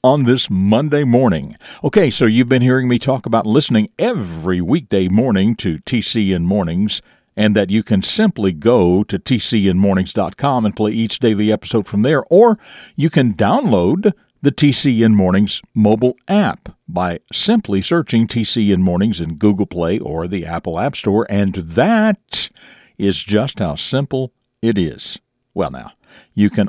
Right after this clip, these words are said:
also simply search T C N Mornings wherever you get your podcasts, or you can just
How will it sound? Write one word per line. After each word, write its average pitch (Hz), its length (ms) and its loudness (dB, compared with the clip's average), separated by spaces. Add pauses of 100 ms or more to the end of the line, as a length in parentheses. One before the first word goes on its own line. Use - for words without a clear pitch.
also 127 560 2 (100)
simply 170 480 0
search 117 400 0
T 131 140 0
C 110 300 0
N 92 100 4
Mornings 90 400 0
wherever 147 680 0 (100)
you 123 160 2
get 110 240 0
your 135 100 0
podcasts, - 1040 -6 (440)
or 202 400 4 (340)
you 120 180 0
can 104 360 0
just 113 440 -2